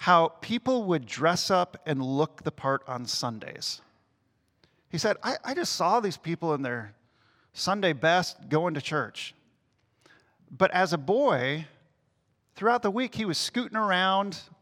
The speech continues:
with his pals, and he was overhearing the conversation and the gossips and the sinfulness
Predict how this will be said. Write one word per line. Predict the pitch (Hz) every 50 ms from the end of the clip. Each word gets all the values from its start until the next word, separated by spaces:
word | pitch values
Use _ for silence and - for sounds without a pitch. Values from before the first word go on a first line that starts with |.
| _
with | - 160 160
his | 160 143 -
pals, | - - 165 170 175 185 190 196 202 190 170 - - - _ _ _ _ _ _ _ _ _ _ _ -
and | 175 175
he | 160 175 202
was | 196 180 - -
overhearing | 196 196 233 226 269 254 214 - 226 233 226 220 208 185
the | 165
conversation | - - - 180 190 196 185 170 156 - - 170 175 180 175 - - 185 185 185 185 185 - -
and | - 131 123
the | 113 113
gossips | 110 - 156 160 180 190 175 - - 190 185 185 180 - - -
and | 151 143
the | 131 127
sinfulness | - - - 214 226 226 202 - 170 147 127 127 131 139 135 -